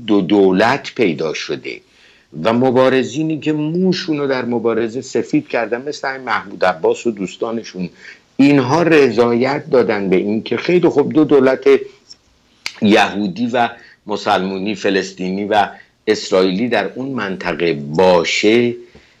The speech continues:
من فکر اینجا دیگه واقعاً خیلی عجیب غریبه که حکومت جمهوری اسلامی وایساده به این مبارزین قدیمی میگه: «نه خیر، شماها غلط کردین،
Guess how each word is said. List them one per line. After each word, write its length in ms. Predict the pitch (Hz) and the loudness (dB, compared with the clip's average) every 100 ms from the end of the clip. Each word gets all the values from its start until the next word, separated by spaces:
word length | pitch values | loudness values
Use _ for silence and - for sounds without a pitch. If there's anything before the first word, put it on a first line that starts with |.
| _ | _
من 400 | - 117 147 180 | -2 0 2 2
فکر 240 | 175 175 170 | 2 0 2
اینجا 380 | 143 143 156 | 2 4 4
دیگه 240 | 185 175 160 | 2 0 0
واقعاً 540 | 165 131 120 127 143 123 | 2 0 -2 -6 -10 -12
خیلی 800 | 131 - - 156 123 98 90 80 - _ _ - | -16 -12 -2 -2 0 0 0 -4 -12 _ _ -4
عجیب 400 | 95 92 101 95 | -2 0 -2 0
غریبه 440 | 98 95 127 113 | 0 2 0 -2
که 240 | 95 - 92 | -4 -2 -2
حکومت 540 | 82 104 - 127 156 | 0 -4 -2 -2 -2
جمهوری 460 | 143 123 110 113 139 | -2 -2 -2 0 0
اسلامی 720 | 120 - 113 101 107 113 90 - _ _ | 0 0 0 2 2 0 -2 -12 _ _
وایساده 840 | 76 104 110 - 117 110 143 147 - 110 | 0 4 4 4 0 2 0 -2 -4 -2
به 60 | |
این 300 | 143 180 175 | -2 0 2
مبارزین 640 | 165 135 127 117 110 147 | 2 4 4 2 0 -4
قدیمی 300 | 127 117 110 | -4 -2 -4
میگه: 260 | 135 131 123 | -6 -6 -4
«نه 140 | 127 | -4
خیر، 160 | 123 120 | -4 -6
شماها 380 | - 98 98 113 | -4 -4 -4 -2
غلط 360 | 107 107 120 | 0 0 0
کردین، 540 | - 104 85 95 104 | -2 -2 -2 -2 -2